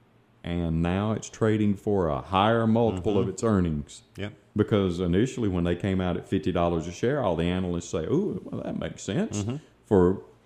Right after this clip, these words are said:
Speaker 1: what y'all been doing with that pressure
Speaker 2: Yeah.
Speaker 1: washing business. Fifty dollars a share sounds really good."
Speaker 2: Mm-hmm.
Speaker 1: But by the time the public gets finished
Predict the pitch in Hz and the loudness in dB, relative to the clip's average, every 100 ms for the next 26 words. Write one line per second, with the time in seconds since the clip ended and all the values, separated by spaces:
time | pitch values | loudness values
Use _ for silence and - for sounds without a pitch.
0 | _ - 110 120 101 90 92 87 104 92 | _ 4 4 6 6 6 4 4 4 4
1 | 87 85 92 - 113 101 104 95 101 - | 2 2 0 4 4 4 2 2 2 2
2 | 101 101 185 - 254 - 170 - - 175 | 2 2 0 -2 -8 -4 -4 0 0 0
3 | 170 156 180 190 208 220 220 220 226 220 | -2 -4 -4 -2 0 0 0 0 2 6
4 | 151 123 113 87 82 110 127 127 _ _ | 6 8 6 6 4 -2 -8 -12 _ _
5 | _ _ _ _ - - 82 80 73 - | _ _ _ _ -20 -18 -14 -12 -14 -12
6 | - 98 87 95 85 - 143 170 131 85 | -4 -2 0 0 0 -2 -2 0 -2 -4
7 | - 151 139 85 - 73 - - 87 67 | -2 -2 -2 -6 -8 -12 -14 -16 -12 -10
8 | 60 - | -10 -16